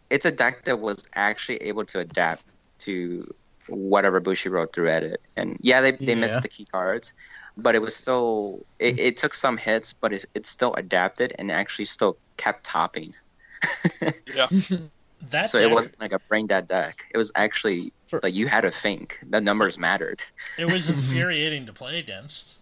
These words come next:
Speaker 4: because you were like,
Speaker 3: True.
Speaker 4: "I just wanna
Speaker 1: Thank
Speaker 4: do
Speaker 1: you.
Speaker 4: the"
Speaker 2: Oh. See, that's the thing with Seven Runner is, like,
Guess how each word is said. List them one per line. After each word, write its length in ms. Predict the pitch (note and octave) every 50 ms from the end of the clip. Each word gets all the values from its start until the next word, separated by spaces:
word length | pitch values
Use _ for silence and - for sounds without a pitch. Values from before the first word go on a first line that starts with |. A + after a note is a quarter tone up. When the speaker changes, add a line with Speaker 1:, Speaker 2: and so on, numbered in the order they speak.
| _ -
Speaker 4:
because 240 | A#2+ A#2 C#3 C3 A#2+
you 80 | B2 A#2+
were 80 | A#2+
like, 80 | A#2+ A#2+
Speaker 3:
True. 180 | B2+ - E3
Speaker 4:
"I 80 | - F2
just 180 | D#2+ - - -
wanna 200 | D3 C#3+ C#3 -
Speaker 1:
Thank 120 | G2+ -
Speaker 4:
do 40 | B2+
Speaker 1:
you. 240 | B2+ A#2+ G#2+ B2+ C3
Speaker 4:
the" 300 | B2+ F#3 F#3 A#2+ A2+ A2 - _ _ _ _ _ _ _ _ _ _ _ _ _ -
Speaker 2:
Oh. 200 | E3+ F3 A#2+ - - _ - - _ _ _ - _ _ _ _ _ _ _ _ _ _ _ _ _ _ _ _ -
See, 140 | - G3+
that's 140 | G3+ B3 C4
the 60 | A#3+
thing 220 | A3 G3 F#3+ F3 E3
with 160 | D3+ D3 -
Seven 400 | - D#3 C#3+ C3 C3 B2+ A#2+ A#2
Runner 480 | A#2 A#2 A2 A2 A2 A2 A2 A2 A2+ A2+
is, 140 | A2+ G#2+
like, 260 | A#2 A2 G#2+ A2 A2+